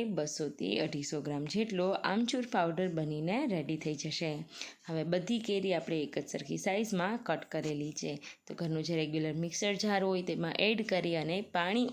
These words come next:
ઉમેર્યા વગર સરસ એવો પલ્પ બનાવીને તૈયાર કરી લઈએ. હવે ટોટલ બધી કેરીને આપણે one by one મિક્સર જારમાં એડ કરી અને પલ્પને પહેલાં તો એકઠો કરી લઈએ. એકદમ લચકા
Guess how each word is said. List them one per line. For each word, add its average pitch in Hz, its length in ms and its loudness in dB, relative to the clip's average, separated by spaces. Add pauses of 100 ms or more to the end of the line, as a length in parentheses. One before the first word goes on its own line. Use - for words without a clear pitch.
ઉમેર્યા 165 460 4
વગર 165 400 0
સરસ 147 400 -2
એવો 151 100 2 (160)
પલ્પ 208 240 0
બનાવીને 175 560 2 (160)
તૈયાર 151 400 0
કરી 156 240 0
લઈએ. 151 320 -6 (1600)
હવે 185 240 6
ટોટલ 220 500 4
બધી 214 460 4
કેરીને 180 480 4
આપણે 170 260 2 (140)
one 170 160 2
by 151 100 4 (140)
one 160 160 2
મિક્સર 156 280 -2 (120)
જારમાં 147 340 -2 (100)
એડ 214 240 0
કરી 170 280 2
અને 170 100 0 (140)
પલ્પને 233 480 2
પહેલાં 170 340 2
તો 285 120 2 (180)
એકઠો 160 340 -4
કરી 156 240 -2
લઈએ. 156 240 0 (420)
એકદમ 240 400 4
લચકા 185 380 2